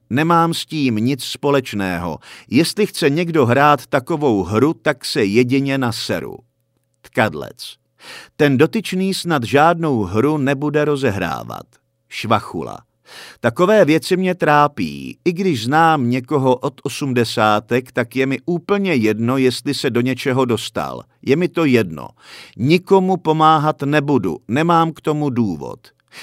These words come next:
Jestli za mnou ještě někdo takto přijde, tak to špatně dopadne. Bude to kontraproduktivní. Kdyby se neoháněl tvým jménem, tak bych se ani nezvedl ze židle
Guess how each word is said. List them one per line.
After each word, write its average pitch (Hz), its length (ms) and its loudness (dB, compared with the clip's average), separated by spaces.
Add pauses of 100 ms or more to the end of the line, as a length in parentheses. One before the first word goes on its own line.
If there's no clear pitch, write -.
(120)
Jestli 160 380 4
za 175 140 2
mnou 185 220 0
ještě 170 380 2
někdo 160 400 0
takto 135 400 -2
přijde, 123 500 2
tak 139 220 -2
to 117 140 -2
špatně 127 480 -2
dopadne. 80 540 -4 (340)
Bude 170 300 4
to 190 180 0
kontraproduktivní. 90 1400 -2 (540)
Kdyby 160 340 0
se 147 200 0
neoháněl 147 800 2
tvým 127 420 0
jménem, 127 720 -2
tak 135 180 -4
bych 127 160 -4
se 147 160 -2
ani 135 320 -2
nezvedl 123 500 0
ze 110 160 2
židle 127 320 0